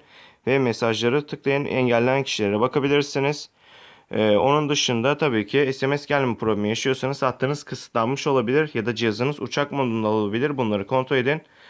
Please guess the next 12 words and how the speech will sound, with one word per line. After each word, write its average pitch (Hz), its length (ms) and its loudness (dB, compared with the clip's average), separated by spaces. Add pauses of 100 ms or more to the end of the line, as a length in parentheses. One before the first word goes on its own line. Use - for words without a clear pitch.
(240)
Hala 143 360 2
sorunuza 120 640 -2
bir 127 80 0
çözüm 101 400 -4
bulamadıysanız 123 760 -2
beş 139 160 0
yüz - 120 -8
otuz - 260 -6
iki 143 180 -6
Turkcell 131 380 -4
müşteri 127 300 0
hizmetlerinden 110 720 0